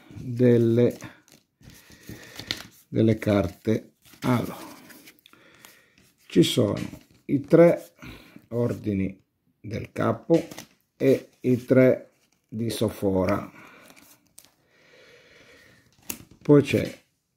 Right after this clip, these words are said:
Bolto-, Boltud V, Agron V, Sentiero Bianca Cima,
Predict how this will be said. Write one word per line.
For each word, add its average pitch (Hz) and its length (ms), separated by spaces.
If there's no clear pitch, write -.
Bolto-, 151 760
Boltud 139 920
V, - 540
Agron 127 640
V, 131 400
Sentiero 123 1160
Bianca 104 600
Cima, 151 500